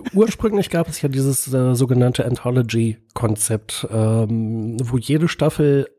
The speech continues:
eine komplett unabhängige Handlung erzählen sollte. Oder ob komplett unabhängig, weiß ich nicht, aber jedenfalls relativ unabhängig. Mm, jetzt ist natürlich schon noch die Frage, was ist in, äh, Staffel zwei?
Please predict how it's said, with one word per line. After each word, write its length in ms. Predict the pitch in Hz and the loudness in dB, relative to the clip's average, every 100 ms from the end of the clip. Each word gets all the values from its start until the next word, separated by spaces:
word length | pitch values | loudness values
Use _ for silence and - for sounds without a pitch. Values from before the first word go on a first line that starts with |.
| _ | _
eine 440 | 113 120 127 127 127 - | -8 -4 0 0 -2 -6
komplett 520 | - 120 - 160 160 | -6 -4 0 0 2
unabhängige 560 | 156 143 - 139 131 113 | 2 2 2 0 2 2
Handlung 260 | 131 110 | 2 0
erzählen 460 | 104 - 117 113 113 | -2 -2 0 2 2
sollte. 340 | 107 113 110 - - - - - - - | 2 0 -2 -6 -18 -20 -20 -20 -16 -4
Oder 220 | 117 - - | -4 -4 -8
ob 180 | 123 | -2
komplett 380 | 139 120 - 135 | 2 2 2 2
unabhängig, 440 | 143 131 - 107 98 | 2 2 0 -6 -2
weiß 160 | 113 123 | 0 2
ich 100 | 131 | 2
nicht, 140 | 120 | 2
aber 80 | 113 | 2
jedenfalls 340 | 107 101 - | 0 -2 -4
relativ 380 | 110 110 120 110 | -2 -2 -2 -4
unabhängig. 600 | 113 117 127 123 180 - - - - - - - - | 0 0 2 2 0 -2 -20 -20 -20 -20 -20 -20 -8
Mm, 320 | 143 139 143 160 - | -4 -2 -2 -4 -8
jetzt 280 | 135 165 - | 0 0 0
ist 120 | 175 | -2
natürlich 320 | 180 147 123 | 0 2 2
schon 160 | - 135 | 4 2
noch 120 | 143 | 2
die 100 | 139 | -2
Frage, 340 | - 131 127 | -2 0 2
was 180 | 113 117 | 0 -2
ist 160 | 139 - | -4 -2
in, 220 | 127 123 | 0 2
äh, 200 | 120 120 | 4 2
Staffel 320 | - 113 117 | 0 -4 -4
zwei? 360 | - 117 113 | -4 -2 0